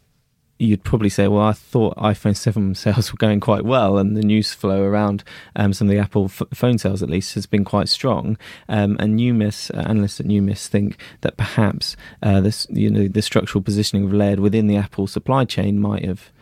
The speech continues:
um, might, might be worse than it was before. So it's, it's difficult, you know, as for, for readers that have been put into the stock and they're thinking, um,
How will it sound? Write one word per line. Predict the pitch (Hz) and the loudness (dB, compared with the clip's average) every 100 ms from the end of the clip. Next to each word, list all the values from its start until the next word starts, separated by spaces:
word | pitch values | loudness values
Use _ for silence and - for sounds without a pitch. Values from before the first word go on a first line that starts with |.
| _ _ _ | _ _ _
um, | - 101 98 98 98 87 - - | -4 -2 0 0 -2 -4 -10 -8
might, | - 113 - - - | -2 -2 -2 -6 -4
might | 104 120 117 104 | -2 0 0 0
be | 110 | 0
worse | 107 110 98 | 2 0 0
than | - 101 | 0 0
it | |
was | 92 104 | 2 -2
before. | - - 160 170 180 | -2 -2 0 0 0
So | 135 117 | 0 0
it's, | 110 | 0
it's | - 117 - | -2 -4 -2
difficult, | 156 - - 98 85 | -4 -4 -4 -2 0
you | 107 | 0
know, | 98 - 82 | -2 -4 -8
as | - 117 | -6 -4
for, | 131 | -4
for | 107 113 | -2 0
readers | 104 120 117 107 104 - - - | 2 2 2 0 -2 -14 -12 -2
that | 104 | 0
have | 95 | 0
been | - 101 | -2 -2
put | 120 | -2
into | - 101 | -2 -4
the | 98 | -4
stock | - 104 - | -4 -4 -2
and | 95 | -4
they're | 101 | -2
thinking, | 107 104 98 98 - - - - | 0 0 0 -2 -4 -20 -12 -2
um, | 95 95 110 | 2 2 0